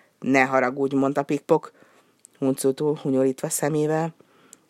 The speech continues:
„De hallottál már olyat, hogy a fürdés ártott egy rendes pingvinnek? Könyörüljetek meg rajtam, engedjetek fürödni, én meg hozok nektek egy csodálatos halat.”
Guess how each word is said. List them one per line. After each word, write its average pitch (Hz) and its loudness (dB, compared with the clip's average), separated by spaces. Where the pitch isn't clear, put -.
„De - -10
hallottál 262 2
már 185 -2
olyat, 160 4
hogy 165 -2
a 165 2
fürdés 160 2
ártott 185 0
egy 123 0
rendes 123 0
pingvinnek? 135 -2
Könyörüljetek 190 4
meg 190 4
rajtam, 202 2
engedjetek 170 2
fürödni, 180 0
én 196 4
meg 247 2
hozok 320 0
nektek 240 0
egy - 4
csodálatos 156 2
halat.” - -4